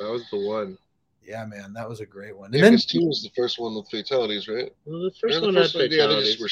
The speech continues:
Speaker 1: but it
Speaker 3: shitty
Speaker 1: just
Speaker 3: fatalities.
Speaker 1: blew the first one out of
Speaker 3: Yeah.
Speaker 1: the water.
Speaker 2: Yeah, yeah. Did, uh, did you get into the Killer Instinct and all those games? I, by then, I just, it was too much for me with all the combo.
Speaker 3: I loved Killer
Speaker 1: Yeah,
Speaker 3: Instinct.
Speaker 1: we liked Killer Instinct.
Speaker 2: Yeah. Yeah, man, I don't know.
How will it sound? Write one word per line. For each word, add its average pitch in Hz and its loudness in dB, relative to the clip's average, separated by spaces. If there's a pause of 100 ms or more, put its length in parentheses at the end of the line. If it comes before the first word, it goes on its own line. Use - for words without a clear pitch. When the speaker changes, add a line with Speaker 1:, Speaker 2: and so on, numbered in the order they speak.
(120)
Speaker 1:
but 175 4
it 185 4
Speaker 3:
shitty 170 -4
Speaker 1:
just 170 -2
Speaker 3:
fatalities. 117 2
Speaker 1:
blew 127 6
the 107 -2
first 107 -2
one 101 -6
out 113 0
of 107 2
Speaker 3:
Yeah. 101 0
Speaker 1:
the 98 0
water. 98 -6 (520)
Speaker 2:
Yeah, 117 -2 (340)
yeah. 123 -2 (440)
Did, 156 2 (120)
uh, 147 4 (200)
did 156 -2
you 285 8
get 285 6
into 254 6
the 190 4
Killer 170 4
Instinct 151 -2
and 147 2
all 147 2
those 143 4
games? 147 -2
I, 165 2
by 185 8
then, 220 6
I 160 4
just, 143 -4
it 131 4
was 127 -2
too - -6
much 113 -4
for - -14
me 113 -12
with 104 -10
all 113 -6
the 104 -16
combo. 113 -10
Speaker 3:
I 170 4
loved 165 4
Killer 117 2
Speaker 1:
Yeah, 127 2
Speaker 3:
Instinct. 131 2
Speaker 1:
we 165 4
liked 175 2
Killer 101 0
Instinct. 92 -14 (420)
Speaker 2:
Yeah. 104 -10 (640)
Yeah, 127 4
man, 117 0
I 127 2
don't 123 -2
know. 123 0